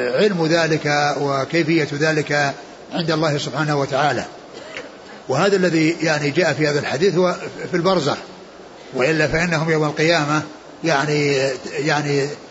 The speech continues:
يدخل الجنة بأجسادهم وأرواحهم. وأما هذا الذي في الحديث فإن دخول الجنة إنما هو للأرواح التي جعلت على صورة طير،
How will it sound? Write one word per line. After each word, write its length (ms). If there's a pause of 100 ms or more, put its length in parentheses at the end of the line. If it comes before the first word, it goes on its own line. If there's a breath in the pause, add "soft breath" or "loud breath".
(240)
يدخل 320
الجنة 380
بأجسادهم 720
وأرواحهم. 520 (800)
وأما 500
هذا 120
الذي 260
في 60
الحديث 460
فإن 360
دخول 360
الجنة 760 (560)
إنما 440
هو 200
للأرواح 600
التي 320
جعلت 400
على 180
صورة 220 (200)
طير، 220